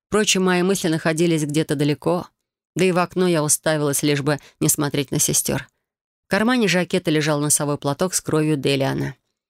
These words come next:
Я забрала его, когда убегала. Теперь у меня имелось все необходимое, чтобы снять печати. А вместе с ними пройдет и наваждение. Я забуду Делиана Фэкстона.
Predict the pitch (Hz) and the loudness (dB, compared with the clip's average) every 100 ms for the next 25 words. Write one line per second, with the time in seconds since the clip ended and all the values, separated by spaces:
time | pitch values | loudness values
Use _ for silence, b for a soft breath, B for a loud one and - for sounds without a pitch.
0 | _ _ _ - 156 160 160 156 143 143 | _ _ _ -2 0 2 2 2 0 -2
1 | 139 139 143 139 147 135 - 139 _ _ | -4 -2 -2 -2 -2 -4 -4 -8 _ _
2 | _ _ _ - - 180 165 156 151 180 | _ _ _ -4 0 2 2 2 2 2
3 | 160 156 165 160 - 160 165 180 - 180 | 2 2 2 0 0 0 0 0 0 -2
4 | 143 156 190 - 135 135 - 135 - 139 | 0 0 -2 -2 -2 -2 -2 -4 -2 -2
5 | - 120 - - _ _ _ _ - 139 | -2 -2 -6 -8 _ _ _ _ -6 0
6 | 151 156 - 147 - 165 190 147 135 139 | 0 0 0 -2 0 0 0 0 -2 -2
7 | 139 135 135 131 139 156 156 151 - _ | -2 -2 -2 -2 0 0 0 -4 -10 _
8 | _ _ _ 143 156 190 208 196 147 143 | _ _ _ 0 0 2 0 0 -2 -2
9 | 143 139 165 175 170 170 - - - 127 | -2 0 0 0 0 -2 -4 -4 -4 -6